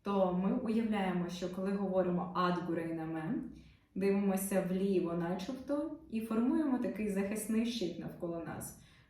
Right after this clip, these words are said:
Джугад Гурей Наме, позаду, Сад Гурей Наме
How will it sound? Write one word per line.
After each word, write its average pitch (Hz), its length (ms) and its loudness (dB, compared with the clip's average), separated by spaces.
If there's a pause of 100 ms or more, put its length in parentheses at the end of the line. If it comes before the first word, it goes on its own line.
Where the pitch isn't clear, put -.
Джугад 180 540 -2
Гурей 190 280 0
Наме, 240 440 2 (680)
позаду, 185 920 -2 (440)
Сад 175 440 -4
Гурей 202 260 0
Наме 269 360 0